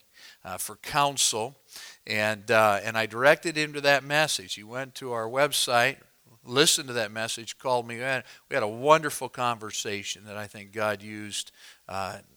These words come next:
in his life. Recently, I had the opportunity to attend a reunion where several from my home church, Memorial Baptist Church, Rockford,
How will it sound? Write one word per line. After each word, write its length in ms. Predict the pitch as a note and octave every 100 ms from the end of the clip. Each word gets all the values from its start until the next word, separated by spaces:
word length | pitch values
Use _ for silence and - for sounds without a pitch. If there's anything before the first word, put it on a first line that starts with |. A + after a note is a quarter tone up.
| -
in 220 | G2+ G2
his 340 | F#2+ A#2+ A#2 -
life. 540 | G#2+ G#2 F2+ - - _ _ _ _ _ - - - - _ -
Recently, 540 | F#3+ G#3+ G#3+ F#3 D#3+
I 60 | D3+
had 180 | E3 D#3+
the 160 | D3+
opportunity 680 | D3+ D#3 C#3+ - F3 D3 C3
to 140 | C3 B2
attend 500 | - F#3+ F3 D#3+ C3+
a 40 |
reunion 720 | B2+ C#3 D#3+ F#3+ D3+ C#3 F#3+ _ - - _
where 180 | G#2 G#2+
several 920 | - - F3+ G3+ E3+ D3+ C#3 F3 - - -
from 480 | - - D3 C#3 C3+
my 320 | C3+ D3 F3
home 380 | E3 E3+ F3+ E3+
church, 600 | - - F#3+ D3+ - -
Memorial 540 | G#2+ A2+ C3+ E3+ F3 D#3+
Baptist 560 | E3 D#3+ D#3+ D#3 -
Church, 340 | - D#3 D3 B2+
Rockford, 800 | B2 C3+ D#3+ - - D#3 D3+